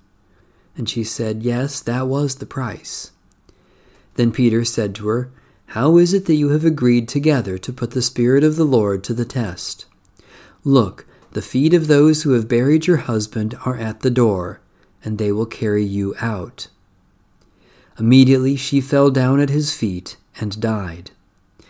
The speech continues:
When the young men came in, they found her dead, so they carried her out and buried her beside her husband. And great fear seized the whole church and all who heard of these things.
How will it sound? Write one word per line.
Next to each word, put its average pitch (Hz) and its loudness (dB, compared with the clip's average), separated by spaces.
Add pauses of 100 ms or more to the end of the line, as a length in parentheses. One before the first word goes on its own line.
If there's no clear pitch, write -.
(300)
When 113 2
the 113 4
young 147 6
men 147 4
came 143 0
in, 123 2
they 123 0
found 123 -2
her 135 0
dead, 110 -4 (340)
so - -2
they 120 0
carried 139 2
her 175 2
out 113 -2
and 113 -2
buried 135 2
her 156 0
beside 135 -2
her 123 -2
husband. 120 -6 (880)
And 110 -2
great 165 6
fear 120 0
seized 156 0
the 107 -4
whole 143 4
church - -6 (340)
and 101 -10
all 127 -2
who 151 -4
heard 101 -4
of 92 -8
these 95 -8
things. 98 -12